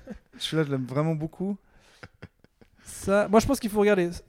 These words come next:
Speaker 1: Ouais, Starsky Hutch, pourquoi pas. Cent pour cent d'accord pour voir ce que c'est quand on va vraiment à fond dans le truc barré.
Speaker 2: Euh, le cosmonaute, c'est avec
Speaker 1: Ah
Speaker 2: un
Speaker 1: oui, là
Speaker 2: cosmonaute chiant qui fait,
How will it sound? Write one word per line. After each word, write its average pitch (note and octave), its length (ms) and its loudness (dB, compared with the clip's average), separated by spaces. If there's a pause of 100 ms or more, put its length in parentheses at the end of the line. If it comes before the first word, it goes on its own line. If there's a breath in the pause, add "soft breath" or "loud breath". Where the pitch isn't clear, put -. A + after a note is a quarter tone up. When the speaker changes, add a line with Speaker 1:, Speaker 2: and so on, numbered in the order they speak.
(140)
Speaker 1:
Ouais, F#3+ 180 6
Starsky A#3+ 520 0
Hutch, A#3 120 8
pourquoi A3 300 0
pas. A3+ 160 4
Cent A3+ 180 -4
pour G#3+ 160 -2
cent A3+ 120 0
d'accord G#3+ 420 2
pour F3 140 -4
voir F#3+ 200 0
ce - 60 -18
que G3+ 100 -8
c'est G3 140 -6
quand F3+ 180 -8
on E3+ 40 -6
va E3 100 -2
vraiment F#3 260 0
à E3 60 2
fond G#3 320 -4
dans F3 160 0
le E3 180 0
truc G3 180 -8
barré. F3+ 420 -4 (680 soft breath)
Speaker 2:
Euh, C#3 160 6
le C#3+ 60 6
cosmonaute, F#3 600 2
c'est - 260 -6
avec C#3 160 4
Speaker 1:
Ah G3 60 10
Speaker 2:
un G3+ 80 10
Speaker 1:
oui, F#3+ 100 10
là D3 60 0
Speaker 2:
cosmonaute F3 420 4
chiant F#3 220 4
qui E3+ 160 -6
fait, D3 320 2